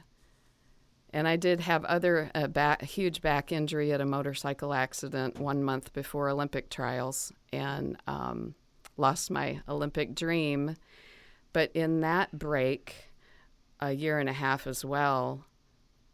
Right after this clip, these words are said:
I decided, "Well, I might as well go to Young Life Camp and be a, a, uh, you know, work on summer staff." And so I went to a Young Life Camp, and at the pool, I see this young girl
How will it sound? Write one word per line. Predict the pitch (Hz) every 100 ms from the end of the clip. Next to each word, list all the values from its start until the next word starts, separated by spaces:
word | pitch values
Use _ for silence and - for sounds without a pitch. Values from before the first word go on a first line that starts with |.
| -
I | 151
decided, | 151 147 151 147 160 143
"Well, | 151 202 254 - _
I | 147
might | 151 160 208
as | 208
well | 180
go | 170 165
to | 165
Young | 175 214
Life | 220 160
Camp | - 151 143 147
and | 151
be | 151 151 151 160 - -
a, | 151 _ - -
a, | 143 143 143
uh, | 139 139 139 143 - - -
you | 170
know, | 156
work | 151 180 -
on | 220
summer | - 240 403
staff." | 339 - 127 127 127 - - - - -
And | - 170
so | - 190 196
I | 202 175
went | 175 220 -
to | 247
a | 240
Young | 202 170
Life | 160 151 156
Camp, | - 160 165 180 -
and | 156 151 -
at | 170 202 -
the | 285
pool, | - - 208 196 170 170 202 - _ _ _ _ _
I | 165
see | 160 - 208 220
this | 208 175
young | 180 170 180 196
girl | 175 160 143 143 151